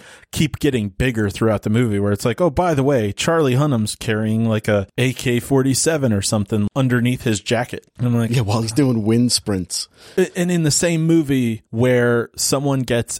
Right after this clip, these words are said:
Speaker 1: a tiny little six shooter, or two shooter,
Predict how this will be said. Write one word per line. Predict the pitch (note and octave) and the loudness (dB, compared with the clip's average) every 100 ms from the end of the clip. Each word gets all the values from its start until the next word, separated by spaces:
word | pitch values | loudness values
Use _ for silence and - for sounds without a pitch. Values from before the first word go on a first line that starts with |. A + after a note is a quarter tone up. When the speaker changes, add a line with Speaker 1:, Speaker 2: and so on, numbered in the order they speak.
| - | -4
Speaker 1:
a | A2 G#2 - | -2 -2 -4
tiny | - C3+ C3+ B2+ | -2 0 2 2
little | A#2+ A#2 A2 | 2 2 2
six | - - - - | 0 -2 -4 -4
shooter, | - G2+ G2 G2 - A#2+ A#2 | -2 0 2 0 -4 -12 -2
or | D3+ A2 | 0 0
two | - D#3 D#3+ | 0 0 0
shooter, | - G#2+ F#2+ F#2+ | 0 0 0 -2